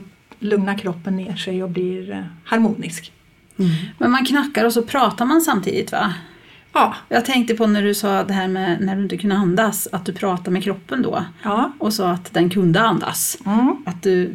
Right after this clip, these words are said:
Speaker 3: du formulera, formulera en mening som kroppen kunde förstå och kroppen lyssna.
Speaker 1: Ja, och då kunde jag inte tapping, så jag bara pratade.
Speaker 3: Ja,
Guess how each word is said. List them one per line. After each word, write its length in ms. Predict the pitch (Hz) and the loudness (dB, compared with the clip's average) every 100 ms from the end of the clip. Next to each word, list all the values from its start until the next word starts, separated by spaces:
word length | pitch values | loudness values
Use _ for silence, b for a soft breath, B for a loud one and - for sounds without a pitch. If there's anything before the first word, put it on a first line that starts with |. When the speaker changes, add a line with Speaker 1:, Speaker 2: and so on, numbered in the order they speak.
| - | -8
Speaker 3:
du 360 | - 208 202 196 | -8 -8 -6 -6
formulera, 920 | - 196 190 185 190 185 180 180 190 - - | -2 -2 0 0 0 2 2 2 -2 -8 -16
formulera 1000 | - 202 202 196 202 185 190 196 202 208 - _ _ | -2 2 2 4 2 2 2 0 0 -4 -12 _ _
en 520 | 208 196 196 190 180 B B B - | -4 0 0 0 -4 B B B 0
mening 640 | 254 190 165 190 175 165 | 4 6 6 6 4 2
som 200 | 190 185 | 2 0
kroppen 400 | 190 170 - 185 | 0 -2 0 0
kunde 240 | 185 180 | 2 2
förstå 400 | 180 190 190 170 | 0 -2 2 2
och 260 | 165 170 175 | 2 2 -2
kroppen 380 | 180 165 175 165 | -2 0 4 4
lyssna. 440 | 170 - - 175 - - | 4 -2 -4 -4 -6 0
Speaker 1:
Ja, 280 | 208 247 - - | 2 2 0 -2
och 100 | 247 | 4
då 140 | 233 | 4
kunde 220 | 214 226 262 | 4 4 4
jag 80 | 349 | 2
inte 100 | 233 | 0
tapping, 560 | - 214 269 302 208 - | 0 -2 0 0 0 -2
så 120 | - | 0
jag 100 | 202 | 2
bara 500 | 208 285 202 175 240 | 2 2 2 0 -2
pratade. 600 | 240 240 180 - 185 269 - - | 0 -2 -2 -2 -2 -2 -2 -2
Speaker 3:
Ja, 320 | 233 185 170 | 0 2 0